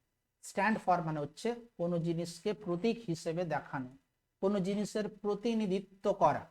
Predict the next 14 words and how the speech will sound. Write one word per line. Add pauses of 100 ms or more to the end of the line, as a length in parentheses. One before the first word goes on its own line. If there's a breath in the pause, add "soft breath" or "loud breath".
(220)
ওকে, (580)
দেখো,
শান (100)
ইভিল
কোম্পানি,
শান
করা
মানে
হচ্ছে
ত্যাগ (100)
করা। (200)
ওকে, (400)
কুইট
করা।